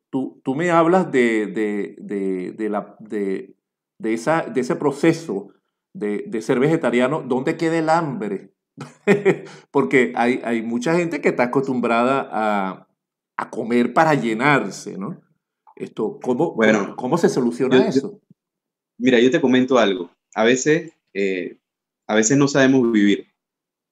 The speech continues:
Speaker 2: A veces no, no, no sabemos ver. Y yo creo que de ahí part-, hay que partir.
Speaker 1: Sí,
Speaker 2: ¿Qué es
Speaker 1: sí.
Speaker 2: la vida para ti? ¿Qué, qué, quién tú eres?
Speaker 1: Ajá.
Speaker 2: ¿Qué energía tú eres?
Speaker 1: Sí.
Speaker 2: O sea, cuando tú te das cuenta, tú eres más,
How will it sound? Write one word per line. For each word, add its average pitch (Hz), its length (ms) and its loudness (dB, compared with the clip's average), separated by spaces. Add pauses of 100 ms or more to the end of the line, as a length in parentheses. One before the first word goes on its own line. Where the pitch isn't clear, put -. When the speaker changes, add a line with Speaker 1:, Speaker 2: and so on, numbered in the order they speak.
(120)
Speaker 2:
A 101 140 -2
veces 104 260 0
no, 117 280 0
no, 113 160 0
no 117 200 -4
sabemos 110 300 0
ver. 95 240 2 (480)
Y 101 60 0
yo 104 80 4
creo 131 120 4
que 127 100 2
de 107 60 6
ahí 110 200 2
part-, 117 260 0
hay 107 140 0
que 101 100 -4
partir. 95 400 -4 (240)
Speaker 1:
Sí, 98 380 -10
Speaker 2:
¿Qué 135 80 4
es 127 60 6
Speaker 1:
sí. 135 40 4
Speaker 2:
la 135 140 6
vida 135 200 4
para - 240 0
ti? 135 240 -10 (400)
¿Qué, 127 320 2
qué, - 400 -2 (360)
quién 190 400 2
tú 117 180 4
eres? 95 340 0
Speaker 1:
Ajá. 104 220 -12
Speaker 2:
¿Qué 143 80 4
energía 156 640 2
tú 113 140 0
eres? 90 300 0
Speaker 1:
Sí. - 120 -14
Speaker 2:
O 98 280 -10 (340)
sea, 139 160 -2
cuando 127 140 2
tú 131 100 -4
te 156 80 2
das 160 140 4
cuenta, 160 720 -2 (1160)
tú 131 140 6
eres 147 200 2
más, 160 540 0